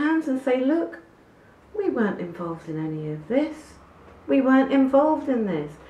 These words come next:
Now, you can disagree with me. I'm happy for you to come to me, and I've had people say, "You know what,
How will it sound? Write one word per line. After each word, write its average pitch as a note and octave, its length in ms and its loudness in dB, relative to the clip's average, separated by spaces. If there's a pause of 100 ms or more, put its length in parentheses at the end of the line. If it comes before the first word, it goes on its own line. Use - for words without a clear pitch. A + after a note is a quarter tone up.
(200)
Now, C#4 240 6
you C#4+ 300 4
can G#4 160 0
disagree D4 540 2
with A3+ 200 2
me. D3 240 -2 (560)
I'm A#3+ 160 2
happy E4 420 2
for D#4 140 0
you C#4 240 4
to - 80 -6
come A3+ 340 0
to - 160 -14
me, E3 360 -4 (420)
and A3 180 4
I've A#3 220 4
had A3+ 240 0
people G#3 320 0
say, F#3 340 2
"You G#3 140 2
know A3 160 6
what, A3 400 0